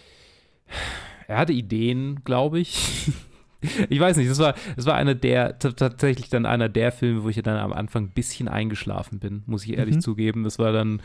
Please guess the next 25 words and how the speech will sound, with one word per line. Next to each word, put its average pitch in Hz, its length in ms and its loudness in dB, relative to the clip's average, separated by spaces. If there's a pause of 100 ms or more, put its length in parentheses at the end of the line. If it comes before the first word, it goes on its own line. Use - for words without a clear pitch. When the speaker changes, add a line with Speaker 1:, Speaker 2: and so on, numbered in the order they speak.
(360)
Speaker 1:
irgendwie 135 300 -2
schaff-, 139 280 2
hab 139 120 2
ich's 135 100 -4
geschafft, - 260 0
bei 135 60 0
den 110 220 -2
ersten 131 480 0
an-, - 200 -10
einzuschlafen, 113 720 -2
nicht 113 160 -6
bei 110 80 -2
den 104 160 0
Speaker 2:
Ja. 123 60 4
Speaker 1:
letzten. 139 340 2 (340)
Speaker 2:
<laughs> - 260 -2
Speaker 1:
Er, - 180 0
er 139 160 2
hat 180 120 2
mir 165 120 4
eigentlich 151 260 2
ästhetisch 143 480 0
ganz 151 220 0
gut 131 160 -2
gefallen, 139 580 0